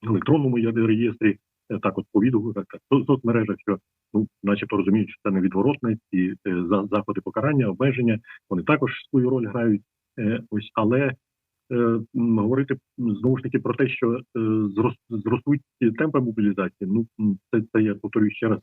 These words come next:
це все-таки передчасно, тому що цей, цей закон, він, ну, вирішив, е, можливо, якусь невелику частку цієї великої проблеми, яка була створена роками, ну, і особливо, е, за останні. Ну, ба-, багато чого змінилося, але, е, ми ж прекрасно знаємо, що в останній момент,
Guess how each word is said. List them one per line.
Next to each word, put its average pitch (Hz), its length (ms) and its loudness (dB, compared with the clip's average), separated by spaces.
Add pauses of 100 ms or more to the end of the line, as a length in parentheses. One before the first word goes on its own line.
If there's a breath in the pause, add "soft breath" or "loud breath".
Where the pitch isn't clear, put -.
це 101 60 -8
все-таки 104 280 -2
передчасно, 95 480 -2
тому 92 180 -4
що - 120 -6
цей, 127 240 2
цей 117 120 4
закон, 110 300 0
він, 98 200 0 (380)
ну, 101 160 2
вирішив, 104 440 2 (200)
е, 101 40 -2 (140)
можливо, 98 320 2
якусь - 280 -6
невелику 98 340 0
частку - 420 -4 (320)
цієї 92 180 4
великої 90 360 0
проблеми, 95 420 0
яка 87 180 -4
була 87 160 -2
створена 90 460 -2 (640)
роками, 101 340 2
ну, 90 140 0
і 90 40 0
особливо, - 260 -2 (680)
е, 90 160 -4
за 92 60 -2
останні. 87 340 0 (800)
Ну, 156 40 0
ба-, 139 120 2
багато 131 280 -2
чого 131 180 -6 (120)
змінилося, 180 300 -2
але, 117 160 -2 (180)
е, 127 40 -4
ми 117 240 2
ж 117 60 -6 (180)
прекрасно 110 380 0
знаємо, 92 260 -2
що - 140 -2
в 98 40 0
останній 127 320 2
момент, 139 340 0